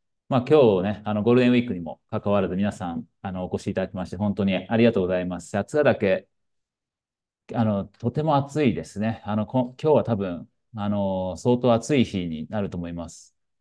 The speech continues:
昔ね、僕、ここに来て今ね、十一年目になるんで、二千十三年の八月ぐらいにですね、八ヶ岳には完全に移住した形なので、まあ、ただ、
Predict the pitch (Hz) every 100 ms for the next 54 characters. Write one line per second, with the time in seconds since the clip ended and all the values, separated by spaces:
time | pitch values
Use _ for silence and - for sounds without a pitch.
0 | _ _ _ 120 120 165 165 - 180 175
1 | 175 170 165 123 135 135 175 175 170 160
2 | 175 175 175 170 - - 226 233 202 92
3 | 92 127 147 147 - 147 143 139 127 123
4 | - _ 117 101 92 87 98 92 - _
5 | _ _ _ - 120 - 165 139 113 104
6 | 135 147 139 - - 151 151 143 107 92
7 | 87 80 - 104 - 143 143 143 143 143
8 | 143 - - 139 147 95 82 76 - 104
9 | - 95 - 113 110 95 - 123 123 110
10 | 120 123 131 131 127 123 - 113 101 117
11 | 110 - 98 90 - _ 101 98 - 95
12 | 87 82 73 85 82 80 - _ _ _
13 | _ _ _ _ _ 139 175 156 110 -